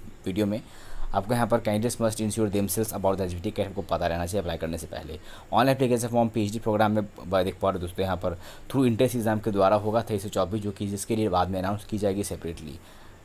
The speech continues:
तो ये दोस्तों, अप्लाई करने से बताते हैं पूरी यहाँ पर एलिजिबिलिटी क्राइटेरिया।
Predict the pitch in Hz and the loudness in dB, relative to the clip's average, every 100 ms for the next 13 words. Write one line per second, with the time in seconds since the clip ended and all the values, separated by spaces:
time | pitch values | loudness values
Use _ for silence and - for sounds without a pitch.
0 | - - - - - - - - - - | -20 -20 -20 -18 -14 -12 -12 -12 -14 -20
1 | - _ _ - - - 110 107 123 - | -20 _ _ -20 -18 0 4 4 4 4
2 | 123 104 110 113 107 107 95 95 92 107 | 4 4 2 0 -2 0 0 2 0 0
3 | 104 - 98 107 107 101 101 90 87 92 | -4 -4 -2 0 0 -2 -4 -6 -6 -6
4 | 92 85 98 82 71 | -4 -2 -4 -6 -6